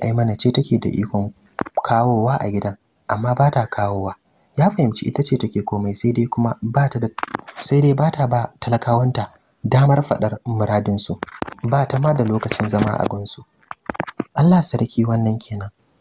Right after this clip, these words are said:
Duka-duka a nan zan dakata, sai mun haɗe da ku a kashi na gaba don jin yadda za ta kaya, kuma huta lafiya. Da sunan Allah mai rahama mai jin ƙai. Littafin Masarauta,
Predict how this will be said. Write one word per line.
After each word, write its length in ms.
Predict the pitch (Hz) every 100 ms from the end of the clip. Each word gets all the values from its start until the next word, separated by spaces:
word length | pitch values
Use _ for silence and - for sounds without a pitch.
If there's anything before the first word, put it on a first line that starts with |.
| _
Duka-duka 440 | 117 180 160 120 -
a 80 | 110
nan 140 | 113
zan 180 | 113 110
dakata, 380 | 113 110 110 107
sai 160 | - 117
mun 120 | 123
haɗe 240 | 127 117
da 80 | 113
ku 160 | - -
a 80 | 123
kashi 300 | 117 - 107
na 120 | 107
gaba 260 | 101 113 131 - _ _ - -
don 140 | 147
jin 160 | 170 147
yadda 160 | 120 117
za 160 | 117
ta 100 | 113
kaya, 300 | - 107 107
kuma 240 | - 107 104
huta 320 | 104 - 104
lafiya. 360 | 101 - 98 - - - - - - _ _ - _ _ - - - _ - _ - _
Da 100 | 139
sunan 280 | 123 170 170
Allah 240 | 160 190 156
mai 120 | 117
rahama 300 | 113 123 123 107
mai 120 | 98
jin 200 | 107 113
ƙai. 220 | 104 - _ - _ _ _ _ _ _ _ _ -
Littafin 500 | 147 175 196 175 127
Masarauta, 600 | 113 - 107 104 -